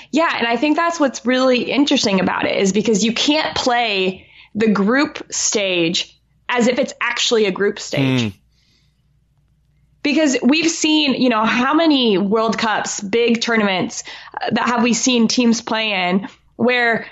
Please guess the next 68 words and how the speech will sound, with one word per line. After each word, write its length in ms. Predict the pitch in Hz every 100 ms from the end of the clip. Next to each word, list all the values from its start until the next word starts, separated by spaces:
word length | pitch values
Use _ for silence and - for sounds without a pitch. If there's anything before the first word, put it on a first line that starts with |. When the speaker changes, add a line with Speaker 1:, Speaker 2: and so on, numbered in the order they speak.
| -
Speaker 1:
one 280 | 202 262 403
of 80 |
the 120 | 269 214
games 500 | 214 269 339 359 294
is 140 | 240
like, 400 | 220 196 190 - - _ _ _ _ -
"We 180 | 226 349
don't 220 | 494 -
have 320 | 240 285 -
to 100 | 262
get 200 | 247 269
the 80 | 226
three 220 | 233 233
points 320 | 233 202 208
out 120 | 226 240
of 60 |
this 160 | 277 285
because 480 | 247 196 233 214 202
we 100 | 202
already 300 | 208 190 170
know 280 | 180 170
what's 220 | 165 160 -
happening." 560 | - - - - -
Speaker 2:
Right. 220 | 120 - -
Speaker 1:
And 220 | - 208
we're 160 | 208 220
no, 240 | 214 214
we 180 | - 240
know 160 | 247 247
we're 140 | 226
gonna 140 | 208 185
get 160 | 185 -
through. 240 | 190 147
Even 240 | 294 403
if 80 | 370
it's 140 | 320 277
in 60 |
that 180 | 247 -
second 300 | 208 196 262
place, 260 | 302 302 -
sometimes 380 | 247 254 277 -
teams 180 | 277
don't 160 | 233 233
even 160 | 220 175
wanna 240 | 170 359
play 160 | 247 190
for 140 | 165
first 280 | 160 170 -
place, 380 | - 208 - 247
<laughs> 0 |
right? 260 | 254 339 508 494 -
'Cause 360 | - 285 247 226
they're 160 | 247 247
like, 160 | 233
"Oh, 100 | 254
the 120 | 226 220
second 400 | 302 302 254 -
place 280 | 233 202
draw 220 | 185 202 220
actually 360 | 190 - 220
is 80 | 190
gonna 160 | 190 175
get 160 | 190
me 140 | 190 185
to 420 | - - 196 190
the 80 | -
final 420 | - 180 180 151
easier." 420 | 202 196 147 -